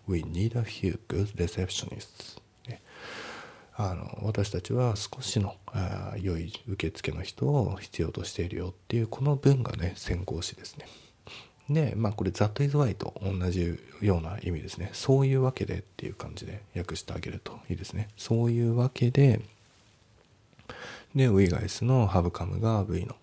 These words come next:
to your hiring agencyが丸括弧。えー、あなたの人材派遣会社に来たんだよと。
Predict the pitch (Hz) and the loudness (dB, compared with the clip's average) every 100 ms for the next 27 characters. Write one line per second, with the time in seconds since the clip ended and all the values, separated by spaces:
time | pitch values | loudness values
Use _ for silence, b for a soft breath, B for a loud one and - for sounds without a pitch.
0 | - - 101 90 85 - - 98 107 98 | -20 -2 0 2 0 -2 0 2 2 2
1 | 98 95 87 95 - - 113 104 113 98 | 0 -2 -2 -2 -6 -8 -4 -2 0 -2
2 | 98 92 95 - 110 - - - - _ | -4 -6 -8 -12 -16 -16 -14 -14 -14 _
3 | B B B B B B B B B B | B B B B B B B B B B
4 | _ 120 98 95 92 90 113 120 104 - | _ -2 -2 -2 -4 -2 -2 0 0 0
5 | 104 120 117 123 113 117 - 120 117 120 | 0 0 0 0 0 -4 -4 -4 -2 -4
6 | - 139 143 107 - 87 80 - - - | -4 -2 -2 -2 -6 -8 -8 -10 -14 -12
7 | - | -14